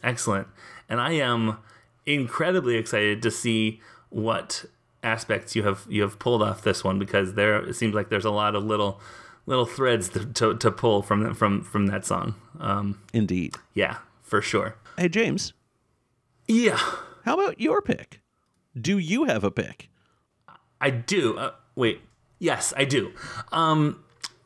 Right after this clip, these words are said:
Speaker 1: so here's the story. I was pretty much all ready with my Olivia Rodrigo driver's license pick. Then, then our friend Jen messaged us and said, "Hey, I want to make you playlists from the Pitchfork Top one hundred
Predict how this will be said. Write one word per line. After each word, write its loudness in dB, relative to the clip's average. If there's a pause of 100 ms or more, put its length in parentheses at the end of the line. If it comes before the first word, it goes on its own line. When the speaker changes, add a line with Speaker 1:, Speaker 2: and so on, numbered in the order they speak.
Speaker 1:
so 2
here's 2
the 2
story. -2 (1120)
I 2
was 4
pretty -2
much -2
all 2
ready 2
with 0
my 2
Olivia 0
Rodrigo 2
driver's -2
license 0
pick. -2 (960)
Then, 4 (760)
then 2
our 2
friend 2
Jen 2 (1400)
messaged 0
us 2
and 2
said, 0
"Hey, 2
I 2
want 4
to 0
make 2
you 2
playlists 0
from 2
the 2
Pitchfork 0
Top 0
one 2
hundred 2